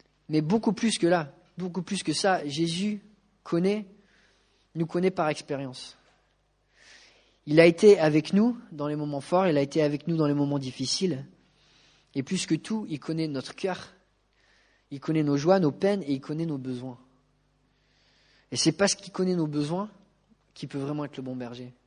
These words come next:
Beaucoup d'entre nous, bah, cette semaine, on a souffert d'une manière ou d'une autre. Ça a été physique, ça a été la solitude, ça a été des circonstances qui changent, des, des troubles dans la famille. Bah, Jésus était là.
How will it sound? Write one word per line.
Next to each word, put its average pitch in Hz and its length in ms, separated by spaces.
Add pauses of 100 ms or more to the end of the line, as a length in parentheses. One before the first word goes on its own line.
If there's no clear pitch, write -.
(1500)
Beaucoup 165 280
d'entre 185 300
nous, 208 180
bah, 147 340 (400)
cette - 240
semaine, 175 340
on 151 120
a 143 60
souffert 151 440 (560)
d'une 143 180
manière 151 240
ou 160 80
d'une 156 160
autre. - 260 (840)
Ça - 160
a - 20
été 143 180
physique, 175 500
ça - 100
a 139 40
été 143 180
la 143 100
solitude, 170 680
ça - 160
a 139 40
été 139 220
des 135 100
circonstances 170 600
qui 165 140
changent, 175 320
des, 135 280 (720)
des 139 80
troubles 185 240
dans 170 120
la 165 100
famille. 180 420 (920)
Bah, 143 100
Jésus 156 260
était 143 200
là. 123 140